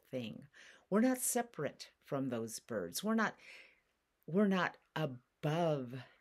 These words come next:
the bird. The bird, the birds are our sisters. The birds are our brothers. The coyotes, the trees. These are the things that are just naturally living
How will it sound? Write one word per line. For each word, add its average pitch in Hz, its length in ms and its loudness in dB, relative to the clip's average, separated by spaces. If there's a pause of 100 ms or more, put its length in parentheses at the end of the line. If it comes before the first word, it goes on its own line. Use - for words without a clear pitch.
(220)
the 131 80 -4
bird. 113 440 -6
The 170 80 4
bird, 240 540 4 (800)
the 220 100 0
birds 254 320 2
are 226 140 -2
our 180 100 -2
sisters. - 920 -10 (680)
The 139 60 -8
birds 165 440 2
are 156 140 -4
our 139 120 -4
brothers. - 800 -10 (680)
The 139 120 -4
coyotes, 143 840 -4 (320)
the 160 100 -2
trees. - 920 -4 (920)
These 226 320 0
are 160 140 0
the 120 140 -10
things 131 800 -4 (640)
that 160 220 -4
are 156 100 -2
just 135 380 -4
naturally 160 1120 -2
living 131 720 -4